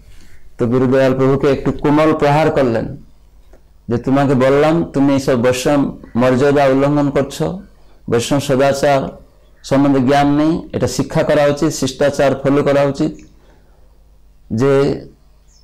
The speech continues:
আমি মালা পরেছি, আরও আমার গুরু ভাইদের সম্মান করা উচিত, এটা তোমাদের শিক্ষা লাভ করা উচিত।" তো কীভাবে গুরু মহারাজ বৈষ্ণব সদাচারও তিনি আচরণ করে শিক্ষা দিতেন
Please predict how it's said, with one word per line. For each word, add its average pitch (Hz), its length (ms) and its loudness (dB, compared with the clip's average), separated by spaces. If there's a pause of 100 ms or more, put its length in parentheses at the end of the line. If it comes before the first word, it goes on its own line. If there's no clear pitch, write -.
আমি 143 200 2
মালা 143 260 2
পরেছি, 151 540 0
আরও 127 240 2
আমার 139 280 2
গুরু 135 200 2
ভাইদের 147 320 2
সম্মান 143 440 2
করা 139 200 2
উচিত, 151 400 -2 (480)
এটা 131 140 0
তোমাদের 127 340 0
শিক্ষা 135 320 -2
লাভ 135 220 2
করা 151 160 2
উচিত।" 165 360 -2 (680)
তো 143 80 -6
কীভাবে 165 320 2
গুরু 165 200 2
মহারাজ 165 380 2
বৈষ্ণব 143 340 0
সদাচারও 147 880 0 (500)
তিনি 135 160 2
আচরণ 147 440 2
করে 143 360 0 (640)
শিক্ষা 139 340 -2
দিতেন 131 520 -2